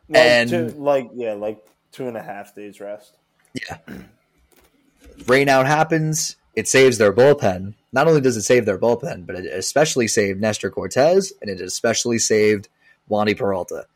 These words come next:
Speaker 2: But now, it, it really got started with the offense. I mean, Giancarlo Stanton, three-run bomb. I did have a class during this,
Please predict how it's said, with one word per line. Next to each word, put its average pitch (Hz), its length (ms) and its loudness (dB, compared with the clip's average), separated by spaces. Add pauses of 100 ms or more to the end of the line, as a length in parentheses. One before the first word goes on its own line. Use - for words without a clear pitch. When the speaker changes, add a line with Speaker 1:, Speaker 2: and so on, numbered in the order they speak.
(1500)
Speaker 2:
But 104 160 -2
now, 135 560 2 (1120)
it, 113 300 0
it 127 80 2
really 131 240 6
got 120 180 2
started 120 240 2
with 113 120 0
the 110 100 -2
offense. 110 520 -2
I - 60 -16
mean, 90 140 -16
Giancarlo 92 500 -6
Stanton, 90 340 -10
three-run 92 440 -10
bomb. 90 420 -10
I 110 120 0
did 117 140 2
have 107 120 2
a 101 60 -2
class 101 400 -4
during 110 320 -4
this, 117 420 -6